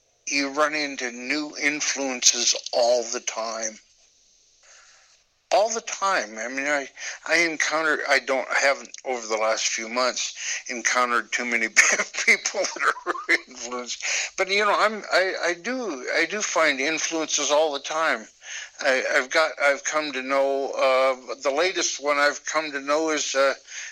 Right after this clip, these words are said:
is a Washichu guy named, his name's Bill Fleming.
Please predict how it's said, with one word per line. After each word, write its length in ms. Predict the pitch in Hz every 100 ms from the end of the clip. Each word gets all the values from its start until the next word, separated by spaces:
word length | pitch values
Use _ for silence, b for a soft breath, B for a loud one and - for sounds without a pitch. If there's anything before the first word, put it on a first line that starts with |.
| -
is 240 | 147 135 131
a 340 | 131 131 120
Washichu 560 | 120 139 - 180 - 135
guy 260 | - 143 143
named, 340 | 143 135 123 _ 123
his 240 | 127 117
name's 300 | 135 131 117
Bill 260 | - 139 127
Fleming. 500 | - 160 165 139